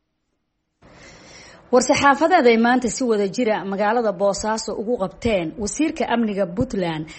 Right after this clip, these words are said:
Cabdisamed Maxamed Galan iyo taliyaha ciidamada daraawiishta Puntland Generaal Yaasiin Cumar Dheere ayaa looga hadlay xilka qaadista agaasimaha hay-adda B S F Generaal Maxamuud Cismaan. Shirkan jaraa'id kadib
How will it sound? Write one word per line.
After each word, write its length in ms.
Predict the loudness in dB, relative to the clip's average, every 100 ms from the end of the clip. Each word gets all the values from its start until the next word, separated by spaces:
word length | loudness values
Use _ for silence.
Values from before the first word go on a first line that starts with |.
| -20
Cabdisamed 600 | -6 -4 -2 -2 0 0
Maxamed 440 | 0 -4 -2 -2 0
Galan 280 | 2 2 0
iyo 200 | -2 -2
taliyaha 440 | -2 0 -2 -2 -2
ciidamada 460 | -2 -2 0 0 -2
daraawiishta 640 | 0 0 0 0 -4 -6
Puntland 480 | -8 -6 -2 -2 -2 0
Generaal 400 | 2 4 4 2
Yaasiin 460 | 2 0 0 -2
Cumar 260 | -2 -4 -4
Dheere 320 | -2 -2 -4 -8 -16 -20 -14 -2
ayaa 320 | 2 4 4
looga 260 | 2 2
hadlay 420 | 0 -2 -4 -4 -6 -10
xilka 360 | -6 -4 -2 -2
qaadista 460 | 2 2 0 -2 -2
agaasimaha 720 | 0 -2 -2 -2 -2 0 -4 -6
hay-adda 440 | -4 0 0 0
B 120 | -2 0 0
S 160 | -2 -8
F 160 | -12 -2
Generaal 500 | 2 4 4 4 2 -2 -10 -20 -20 -12
Maxamuud 460 | -8 -2 2 2 2
Cismaan. 480 | -2 -6 -2 -2 -2 -8
Shirkan 480 | -14 -2 -2 2 0
jaraa'id 420 | 2 2 2 0 -2
kadib 380 | -4 -2 -4